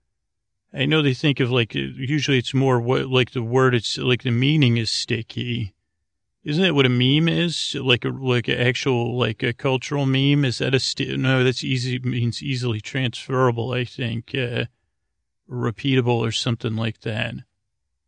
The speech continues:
But it still is sticky or giggly. I guess it's more gi-, like, a good meme's giggly most of the time, right?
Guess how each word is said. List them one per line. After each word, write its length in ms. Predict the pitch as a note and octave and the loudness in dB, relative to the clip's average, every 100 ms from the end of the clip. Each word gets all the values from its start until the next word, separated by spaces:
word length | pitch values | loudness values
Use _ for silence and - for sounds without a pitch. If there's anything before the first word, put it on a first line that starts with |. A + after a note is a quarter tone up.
| _ | _
But 140 | - D3 | -8 -6
it 60 | |
still 280 | - - F3+ | -6 -2 4
is 200 | C#3 C#3 | 4 4
sticky 680 | - - B2+ C#3 B2+ A#2+ B2 | 0 0 2 2 -4 -6 -6
or 220 | B2+ C#3 | -6 -4
giggly. 480 | C3 A#2+ C3 B2+ C3 | -2 2 2 2 0
I 40 | B2+ | 0
guess 220 | D3+ - | 0 0
it's 120 | C3 | -2
more 180 | C#3 A#2+ | 0 0
gi-, 220 | C#3 C#3 | -2 -2
like, 240 | C#3 C3 | 0 2
a 40 | C3+ | 0
good 220 | D3+ C#3+ | -2 0
meme's 320 | C3 C3+ A#2 | 2 2 0
giggly 500 | - B2+ A#2+ A2+ A2 | 2 4 4 0 -2
most 380 | A2+ B2 B2 - | 0 2 2 0
of 60 | A#2 | -4
the 180 | - | -2
time, 240 | A#2+ A#2 A#2 | -4 -4 -4
right? 340 | A#2+ A#2 C#3 | -2 -2 -4